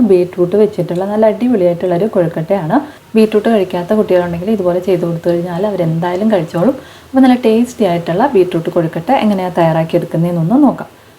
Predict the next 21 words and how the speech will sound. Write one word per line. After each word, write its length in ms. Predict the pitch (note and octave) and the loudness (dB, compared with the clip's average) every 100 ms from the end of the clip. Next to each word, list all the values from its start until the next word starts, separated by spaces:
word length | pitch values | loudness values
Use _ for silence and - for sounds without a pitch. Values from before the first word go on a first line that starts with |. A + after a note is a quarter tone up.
| _ - - | _ -20 -4
അപ്പോൾ 120 | A#3+ B3+ | 0 2
അതിലേക്ക് 320 | G#3+ G#3+ A3 | 0 -2 -2
വേണ്ടിയിട്ട് 420 | G#3 F3 E3+ E3+ C4 A3 | -2 -2 -4 -2 -2 -2
ഞാൻ 100 | F3 F3 | -2 -4
ചെറിയൊരു 360 | F3+ F3+ G3+ G#3 | -2 0 0 0
ബീട്രൂട്ട് 360 | F3+ F3+ E3+ F#3+ | 0 0 -2 -2
ഒന്ന് 120 | F#3+ G#3+ | -4 -2
തൊലിയൊക്കെ 340 | F3+ E3+ F3+ F3 | -2 0 0 0
കളഞ്ഞെടുത്തിട്ടുണ്ട്. 720 | D#3+ D#3+ E3+ D#3 F3+ G3+ E3+ A3 | -4 -2 -6 -4 -2 0 0 0
നമുക്ക് 220 | G3+ A#3 A#3+ | -2 -4 -4
ചെറിയ 240 | A#3 A#3+ A3+ | -2 0 -2
കഷ്ണങ്ങളാക്കി 800 | F#3+ - E3+ F#3 E3+ D#3+ - C4 - - - | -4 -8 -8 -4 -6 -4 -2 -2 -4 -20 -4
ഒരു 100 | A3 G3+ | -2 -2
മിക്സിയുടെ 340 | E3+ F3+ E3 F3 | -4 -4 -2 0
ജാറിലേക്കൊന്ന് 680 | D#3 D#3 D3+ D3+ D#3 B3 B3 | 0 -2 -6 -6 0 0 0
ഇട്ട് 100 | - D#3 | -2 -2
കൊടുക്കാം. 280 | D3 - - - - - - - | -2 -10 -14 -20 -20 -20 -12 2
ഇനി 120 | C#4+ A#3 | 4 6
ഇതിലേക്ക് 320 | F3+ F3 F#3 | 4 2 0
ഒരു 80 | F#3 - | 0 0
അര 100 | F#3+ | 0